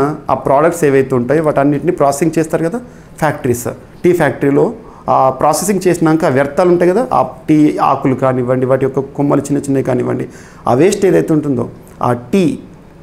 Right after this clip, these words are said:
వేస్ట్ ఏదైతే ఉంటుందో దాన్ని సేకరించి వాటిని ఫార్మా ప్రోడక్ట్స్గా ఔషధ రంగానికి వినియోగించే విధంగా మారుస్తూ ఈరోజు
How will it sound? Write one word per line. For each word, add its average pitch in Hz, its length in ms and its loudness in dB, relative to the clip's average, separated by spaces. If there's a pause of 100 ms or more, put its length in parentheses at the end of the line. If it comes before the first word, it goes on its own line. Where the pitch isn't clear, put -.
(120)
వేస్ట్ 185 300 2
ఏదైతే 139 320 2
ఉంటుందో 123 340 -2 (480)
దాన్ని 165 200 4 (100)
సేకరించి 139 480 0 (400)
వాటిని 160 260 0
ఫార్మా 170 520 2
ప్రోడక్ట్స్గా 139 680 0 (400)
ఔషధ 180 240 0 (100)
రంగానికి 143 480 -2
వినియోగించే 143 560 2
విధంగా 120 280 0 (160)
మారుస్తూ 156 440 0 (560)
ఈరోజు 185 260 4